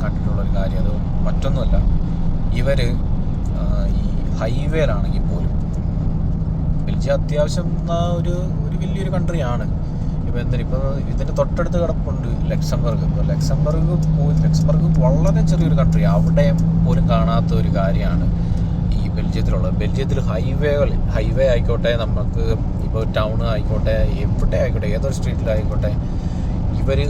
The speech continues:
ഫുള്ള് ലൈറ്റ് ഇട്ടിട്ടുണ്ട്. ലൈറ്റ് എന്ന് പറഞ്ഞാൽ ഹൈവേ പോലും, ഈ ഹൈവേ എത്ര കിലോമീറ്ററാണ്? ഒരു ഹൈവേ എന്നൊക്കെ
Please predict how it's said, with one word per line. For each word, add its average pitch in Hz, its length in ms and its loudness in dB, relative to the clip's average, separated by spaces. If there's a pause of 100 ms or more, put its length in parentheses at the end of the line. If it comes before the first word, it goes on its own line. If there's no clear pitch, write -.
(180)
ഫുള്ള് 135 420 -2 (280)
ലൈറ്റ് - 440 0
ഇട്ടിട്ടുണ്ട്. - 220 -2 (460)
ലൈറ്റ് 127 220 0
എന്ന് 151 120 0
പറഞ്ഞാൽ 147 220 0
ഹൈവേ - 460 2 (120)
പോലും, 143 280 2 (180)
ഈ - 20 4 (100)
ഹൈവേ 147 300 2
എത്ര - 260 0 (120)
കിലോമീറ്ററാണ്? 151 640 0
ഒരു - 140 2
ഹൈവേ 135 220 0
എന്നൊക്കെ 147 200 -2